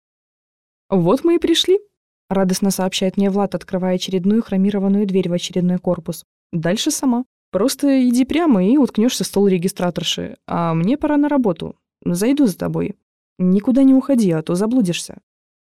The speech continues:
Он одаривает меня соблазнительной, на его взгляд, улыбкой, и я отвечаю такой же. Ну, во всяком случае, надеюсь, что такой же. А что, шпион я или нет? А шпионы не такие, они скрывают настоящие эмоции за маской милой улыбки.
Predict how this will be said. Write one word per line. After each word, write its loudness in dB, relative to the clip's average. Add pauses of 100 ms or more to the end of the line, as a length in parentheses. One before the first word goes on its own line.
(600)
Он 2
одаривает 2
меня 2
соблазнительной, 2
на 2
его 2
взгляд, 0
улыбкой, -2
и -6
я -2
отвечаю -2
такой -2
же. -6 (480)
Ну, 2
во -2
всяком -2
случае, 0
надеюсь, 2
что -6
такой -2
же. -6 (320)
А -2
что, -8 (200)
шпион 0
я 0
или 4
нет? 0 (500)
А -4
шпионы 2
не 2
такие, 2
они 4
скрывают 0
настоящие -2
эмоции 0
за 0
маской 0
милой 4
улыбки. -2